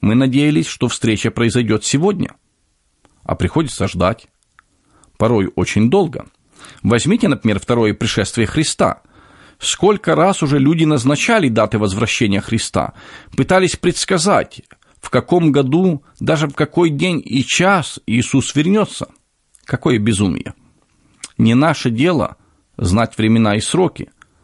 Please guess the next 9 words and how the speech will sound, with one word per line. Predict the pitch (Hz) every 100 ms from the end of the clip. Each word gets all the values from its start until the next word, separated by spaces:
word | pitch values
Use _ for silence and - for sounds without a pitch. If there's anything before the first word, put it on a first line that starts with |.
| _ -
предсказывать | 120 - - 202 143 110 -
Его | 107
пришествие. | 98 110 - 92 - - - - - - - -
От | - 107 -
нас | 123 147 - -
требуется | 120 131 123 127 113 -
бодствовать | 113 107 131 - 127 120
и | 131
молиться, | 143 190 208 -